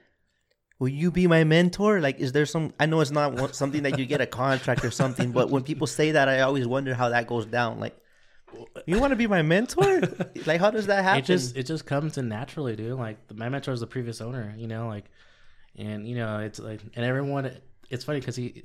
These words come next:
Speaker 2: this guy, you know, Keith, it's like, he's, I think, sixty-two, sixty-three.
Speaker 1: Hmm.
Speaker 2: And when we go out, you know, for dinner, you know, be him and his wife and I,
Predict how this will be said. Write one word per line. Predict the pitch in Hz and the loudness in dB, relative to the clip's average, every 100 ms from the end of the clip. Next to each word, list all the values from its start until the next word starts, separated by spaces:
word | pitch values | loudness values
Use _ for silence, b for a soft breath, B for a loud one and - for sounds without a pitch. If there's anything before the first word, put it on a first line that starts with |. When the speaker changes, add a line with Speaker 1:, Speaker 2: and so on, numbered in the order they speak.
| - | -12
Speaker 2:
this | 110 | -6
guy, | 127 120 113 | 0 0 0
you | 107 120 | -2 -2
know, | 107 - | -2 -6
Keith, | - 127 113 - | -4 -2 -2 -6
it's | 113 117 - | -12 -12 -10
like, | 107 101 b b b b b | -12 -12 b b b b b
he's, | 120 120 113 - - | -8 -8 -8 -14 -16
I | |
think, | 117 110 - | -14 -14 -12
sixty-two, | 127 127 123 127 | -14 -14 -12 -12
sixty-three. | 123 123 127 117 120 139 - b b b b 131 | -12 -12 -12 -4 -2 -2 -6 b b b b -6
Speaker 1:
Hmm. | 135 123 | -4 2
Speaker 2:
And | 127 120 117 - _ _ | 4 6 4 -4 _ _
when | 117 | -2
we | 123 | 0
go | 127 127 | 4 6
out, | 127 123 131 | 6 4 0
you | |
know, | 123 113 | 0 -2
for | - 110 | -4 -6
dinner, | 113 117 110 110 - | -4 -2 -4 -6 -10
you | 117 | -8
know, | 113 107 107 | -6 -4 -4
be | 117 110 | -4 -4
him | 104 110 | -4 -4
and | 107 | -4
his | 104 | -6
wife | 104 104 104 | -4 -4 -4
and | 107 | -4
I, | 104 104 104 | -4 -4 -6